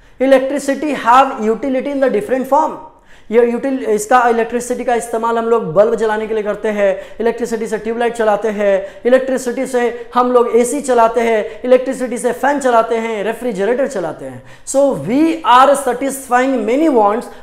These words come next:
from the single product and that is what electricity। उसी तरीके से बच्चों milk also have और milk also satisfy many wants। milk is the single product। Milk से हम तरह-तरह के satisfy कर सकते हैं अपने wants को, जैसे कि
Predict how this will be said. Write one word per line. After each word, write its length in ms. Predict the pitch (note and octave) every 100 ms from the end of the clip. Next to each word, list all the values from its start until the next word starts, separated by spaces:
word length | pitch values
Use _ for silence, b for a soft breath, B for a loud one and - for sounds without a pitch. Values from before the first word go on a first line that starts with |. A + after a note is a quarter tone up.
| -
from 140 | G#3 G3+
the 100 | A3+
single 240 | F#3 E3 F#3
product 260 | B3 C#4+ C#4 - A#3+
and 200 | A#3 F3
that 220 | G3 G3
is 260 | A#3+ F3+ E3+
what 220 | G3 C4+ - - D#3
electricity। 600 | D#3 - G3+ G#3 D4+ A#3 - - - - - b b b b
उसी 220 | D4 D4+
तरीके 300 | D#4+ D4+ D4
से 100 | C#4+
बच्चों 360 | C#4 A#3+ C#4 C#4+ C#4 - G3+ G#3+
milk 220 | D4 D#4+ - - - -
also 480 | A3 C4 C4 D#4+ C#4
have 340 | A#3 A#3+ A#3 - - - - _
और 340 | A3 B3+ G3+ F#3
milk 180 | A#3+ - -
also 400 | G#3 A#3 D4 C#4
satisfy 480 | B3 B3 - A#3+ A#3+
many 240 | G#3 G#3 B3+
wants। 220 | C#4+ G#3 - - - b b E3+
milk 240 | G3+ B3+
is 120 | C4
the 140 | A#3+ B3 G#3+
single 200 | F#3+ G#3+
product। 320 | A#3+ B3 B3+ - B F#3+
Milk 240 | A#3 B3+
से 120 | -
हम 140 | A#3 -
तरह-तरह 260 | A3+ G#3+ A#3
के 80 |
satisfy 460 | A3+ G#3 A3 - A3
कर 120 | A3
सकते 240 | A3 A3 A#3
हैं 80 |
अपने 100 | A#3
wants 260 | A3 A3 A3
को, 120 | B3+
जैसे 380 | G3 F#3+ G3+ A3
कि 260 | A3 C#4